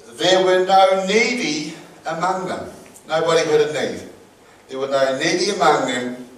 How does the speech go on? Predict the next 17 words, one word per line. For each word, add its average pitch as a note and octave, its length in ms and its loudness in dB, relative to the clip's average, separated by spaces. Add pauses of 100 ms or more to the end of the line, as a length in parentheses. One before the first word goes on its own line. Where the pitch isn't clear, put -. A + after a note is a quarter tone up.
(560)
because D3 400 2
those D#3+ 340 6
who D#3+ 180 -2
owned D3 440 2
land F3+ 680 2 (220)
or D#3 180 4 (120)
houses E3+ 600 2
would C#3 200 -12
sell - 540 2
them A3+ 300 -6 (460)
and C3+ 180 -10
bring E3 400 0
the E3+ 180 0
money D3+ 440 2
to D3 100 -12
the C3+ 180 -10
apostles. - 720 -2